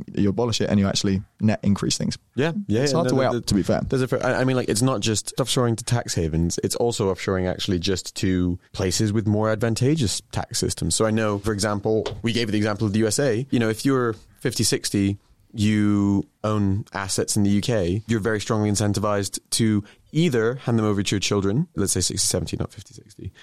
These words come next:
Speaker 1: Mm.
Speaker 2: You're either incentivized to hand them over to your children or think about selling them and moving them to somewhere else where the tax laws will be more advantageous for inheritance if it's just about transferring wealth, not things that you need in a,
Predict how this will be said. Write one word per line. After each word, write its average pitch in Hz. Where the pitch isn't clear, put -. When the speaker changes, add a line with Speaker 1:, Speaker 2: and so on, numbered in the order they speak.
Speaker 1:
Mm. 120
Speaker 2:
You're 113
either 139
incentivized 117
to 107
hand 107
them 104
over 98
to -
your -
children 107
or 147
think 127
about 117
selling 123
them 123
and 113
moving 110
them 113
to -
somewhere 117
else 117
where 117
the 117
tax -
laws 117
will 117
be 120
more 117
advantageous 117
for -
inheritance 85
if 113
it's -
just 95
about 87
transferring 90
wealth, 87
not 90
things 90
that -
you 85
need 87
in 85
a, 82